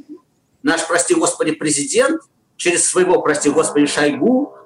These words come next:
плотно завязан с этими самыми старцами, да? Это совершенно в, ментально в ту сторону. Они, это надо понимать, что это явление социально-политическое. Это не частный случай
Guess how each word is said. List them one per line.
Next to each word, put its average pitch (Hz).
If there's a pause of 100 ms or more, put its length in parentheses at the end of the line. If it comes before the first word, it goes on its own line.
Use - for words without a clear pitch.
плотно 254
завязан 208
с -
этими 190
самыми 170
старцами, 180
да? 185 (200)
Это -
совершенно 240 (320)
в, 175 (100)
ментально 175
в -
ту 233
сторону. 143
Они, 208 (440)
это 156
надо 175
понимать, 214
что -
это 170 (120)
явление 196 (300)
социально-политическое. 165
Это -
не 131
частный 180
случай 151